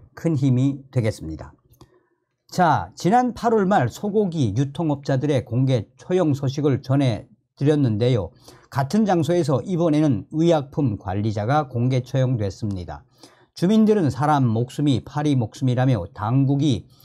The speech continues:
처형장에서 밝힌 죄목을 의심하는 분위기입니다. 양강도에서 의약품 관리자가 공개 처형된 것으로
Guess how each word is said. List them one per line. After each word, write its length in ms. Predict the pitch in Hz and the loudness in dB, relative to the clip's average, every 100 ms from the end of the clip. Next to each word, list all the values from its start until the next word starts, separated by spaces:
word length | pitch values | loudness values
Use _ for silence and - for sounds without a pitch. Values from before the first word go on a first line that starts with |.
| - _ _ - | -20 _ _ -14
처형장에서 800 | - 208 208 180 151 156 135 120 | -2 0 2 2 2 0 0 -2
밝힌 540 | 110 123 - 147 117 | -2 -4 0 0 0
죄목을 680 | - 117 131 151 139 107 - - | 0 0 2 2 2 0 -4 -8
의심하는 720 | 160 151 180 156 139 160 165 - | -4 -2 0 0 0 0 -4 -10
분위기입니다. 800 | - 123 123 104 95 95 87 76 - _ - - _ - | -4 0 0 0 -2 -4 -6 -10 -14 _ -20 -20 _ -6
양강도에서 840 | 110 139 165 214 190 185 185 127 107 | 0 2 2 0 2 0 2 -2 2
의약품 580 | 139 143 139 135 113 | 2 2 -2 -4 -4
관리자가 640 | 101 107 123 120 117 110 - | -2 -2 0 0 0 -2 -4
공개 520 | 107 127 131 160 131 | -2 2 4 2 0
처형된 800 | - 165 165 131 107 - 98 113 | -4 0 2 0 -2 -8 -4 -2
것으로 400 | 120 - 147 | -2 -2 -4